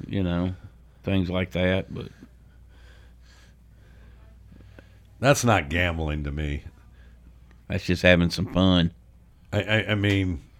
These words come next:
Speaker 1: You know, in,
Speaker 2: right.
Speaker 1: in our fantasy football league I'm in, we, we put up some money prior to the season.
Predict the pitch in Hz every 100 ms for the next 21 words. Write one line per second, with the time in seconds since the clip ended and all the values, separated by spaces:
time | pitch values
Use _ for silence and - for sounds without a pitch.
0 | - - - 131 107 117 110 110 113 117
1 | - 120 135 131 87 131 127 120 120 110
2 | 113 110 113 110 98 101 95 95 98 98
3 | 95 95 92 92 95 101 98 92 104 101
4 | - - - - 95 113 120 98 92 113
5 | 90 85 85 82 90 - - - - -
6 | - - - - - 90 85 85 82 80
7 | - 82 82 82